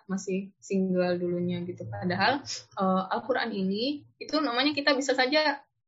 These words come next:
merendahkan gitu ya, mer-, dalam tanda petik merendahkan Al-Quran. Seolah-olah Al-Quran ini untuk pengangguran gitu kan. Kalau misalnya nggak ada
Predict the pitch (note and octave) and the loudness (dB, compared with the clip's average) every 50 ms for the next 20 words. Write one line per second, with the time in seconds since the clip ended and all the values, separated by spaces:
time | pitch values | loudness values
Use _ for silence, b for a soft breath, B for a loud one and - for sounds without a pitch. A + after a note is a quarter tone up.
0 | _ _ _ _ _ _ A#3 A#3+ B3 B3 B3+ B3+ B3+ - - A#3 G#3+ F#3 F3+ F3+ | _ _ _ _ _ _ 6 8 8 8 8 6 4 4 4 4 4 4 2 2
1 | - D4 - - _ - G#3+ G3+ G3+ - G#3 G#3 G#3+ A3 A3 A3 G3+ G#3 G#3 G#3 | 0 -2 -2 -6 _ -2 0 0 4 4 4 4 4 4 4 4 4 4 4 2
2 | G#3+ - C#4+ C#4+ - _ _ _ _ - A3 A3 A3 A3 A3 A3+ A3+ - G#3 G3 | -4 -8 -10 -14 -14 _ _ _ _ 2 4 4 6 6 4 2 2 2 2 2
3 | G#3 A3 G#3 - F#3+ F#3 F#3+ B B B B B _ - - - G#3+ G#3 G3+ G#3 | 2 0 0 0 0 -2 -2 B B B B B _ -4 2 6 8 10 10 10
4 | B3 D4 D4 - B3 B3 B3+ C4+ A#3 A#3 A#3 A#3+ C#4 D4+ C#4 C#4 C#4 C#4 C#4+ - | 10 8 6 6 4 6 6 6 6 8 6 4 2 4 4 4 4 4 2 0
5 | - - C#4 B3+ B3 B3+ B3+ D4+ D#4+ C#4+ C4+ B3+ G#3 G3 F#3+ G3+ - - F4+ B | -6 -4 2 4 4 6 6 8 8 8 8 8 6 4 2 0 -2 -2 -4 B
6 | B B B B B B - A3 G#3+ G#3+ A3 A#3+ A#3+ A3+ G#3+ A3 A3 A3 G#3 G3 | B B B B B B 6 6 6 6 4 4 4 6 6 6 6 8 8 8
7 | G#3+ G#3+ | 8 6